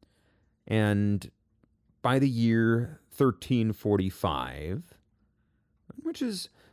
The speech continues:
a good eighty-five years after the Battle of Ain Jalut, but still within living memory, well, the Mongols are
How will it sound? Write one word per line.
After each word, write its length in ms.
a 140
good 420
eighty-five 840
years 540
after 840
the 120
Battle 320
of 100
Ain 320
Jalut, 480
but 160
still 580
within 560
living 380
memory, 720
well, 140
the 220
Mongols 840
are 260